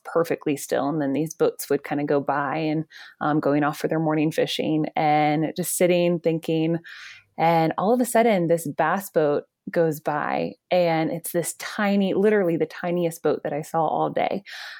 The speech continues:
Uh, and it goes by about the same speed as all those big boats. And yet it made a wake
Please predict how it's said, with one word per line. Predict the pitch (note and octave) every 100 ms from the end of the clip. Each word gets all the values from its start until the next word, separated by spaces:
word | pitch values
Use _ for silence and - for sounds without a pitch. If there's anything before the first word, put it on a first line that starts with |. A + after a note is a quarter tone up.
| -
Uh, | D3 -
and | E3 F3
it | F#3
goes | G3 F3 E3
by | E3+ E3 D#3+ D#3+
about | - - D#3
the | E3
same | E3 D#3+
speed | - D#3+ D#3+
as |
all | D3+ D3+
those | C#3+ D#3
big | D3+ D3+ -
boats. | C3+ - - D#3+
And | D#3+
yet | D#3 -
it | D#3+ -
made | D#3
a | D3+
wake | D3 E3 -